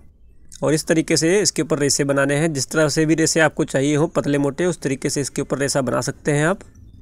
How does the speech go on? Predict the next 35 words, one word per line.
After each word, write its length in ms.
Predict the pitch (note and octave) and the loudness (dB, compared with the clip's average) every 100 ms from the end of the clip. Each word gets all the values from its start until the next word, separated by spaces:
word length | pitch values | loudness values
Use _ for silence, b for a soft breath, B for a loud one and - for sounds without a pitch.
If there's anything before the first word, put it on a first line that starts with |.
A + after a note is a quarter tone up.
| B B B B B | B B B B B
इसके 220 | - - | -2 4
हमें 240 | E3+ F3 B2+ | 4 4 2
दो 120 | E3 | 0
तीन 220 | - E3+ | 2 2
हाथ 200 | D#3 D#3+ | 2 2
मारने 260 | D#3 D#3 D#3 | 2 4 2
पड़ेंगे 300 | D#3+ D#3+ D#3+ | 2 0 2
रेसे 320 | D3+ C#3+ - D#3+ | 2 0 0 -2
के। 200 | F3+ - - - - - - - - - - - - | -2 -4 -10 -20 -20 -20 -20 -20 -20 -20 -20 -14 -2
बाकी 320 | C#3 - F#3 | 0 2 4
अगर 140 | F#3 | 6
आपका 360 | F3 E3+ - F3 | 4 4 2 2
एक 280 | - D#3 D3+ | 4 2 4
बार 140 | E3 | 4
में 120 | E3 | 4
ही 60 | E3 | 2
सेट 200 | - D#3+ | 2 2
हो 80 | D#3 | 2
जाता 260 | D#3+ D#3 D#3+ | 2 2 2
है 100 | F#3 | 2
तो 140 | - | 0
एक 260 | - D3 B2+ | 0 0 2
बार 140 | C#3 | 2
में 120 | C#3+ | 2
भी 60 | D#3 | 0
सेट 200 | - D3 | -2 -4
कर 120 | - C3+ | -2 -2
सकते 300 | A#2 - C#3 | -4 -2 0
हैं 120 | C#3+ | 0
रेसे। 340 | C#3 - G#3+ - - B B B - - - - | 0 0 -2 -4 -16 B B B -20 -20 -20 -6
ये 80 | C3+ | 0
हमारा 220 | C3+ C#3 | 2 4
दूसरा 260 | C3 B2+ D3+ | 2 2 0
कोड 220 | - D#3 | 0 0
है, 140 | D#3 | 2